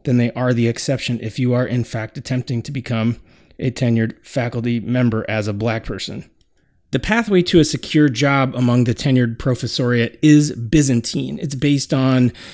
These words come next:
the subjective decisions of relatively few people, the overwhelming majority of whom got to where they got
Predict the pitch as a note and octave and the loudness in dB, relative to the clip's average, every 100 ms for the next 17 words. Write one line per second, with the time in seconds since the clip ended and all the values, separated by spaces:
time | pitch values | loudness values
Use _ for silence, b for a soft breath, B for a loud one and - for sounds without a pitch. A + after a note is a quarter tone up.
0 | B - B2+ B2 B2 G#2+ D#3+ D3+ - C3+ | B 2 2 2 -4 0 0 0 -2 -2
1 | C3+ - D3 C#3 C#3+ C3+ - B2+ B2 C#3 | -2 2 2 6 6 4 0 -2 2 2
2 | C#3 C3+ D3+ C3+ B2+ - B2+ A2 - C3+ | 2 2 0 2 0 0 -2 -2 -2 0
3 | F3 A#3+ B B B - - C3+ C3 B2 | 0 -2 B B B -4 2 2 2 2
4 | B2 B2 A#2+ A2+ B2+ B2+ B2 A2 C3 C3 | 4 4 2 2 2 4 2 2 4 4
5 | A#2+ B2+ C3+ D3 B2 A#2+ A#2 A2+ - E3 | 2 -2 -2 0 0 0 0 0 0 2
6 | C#3 - | 0 -2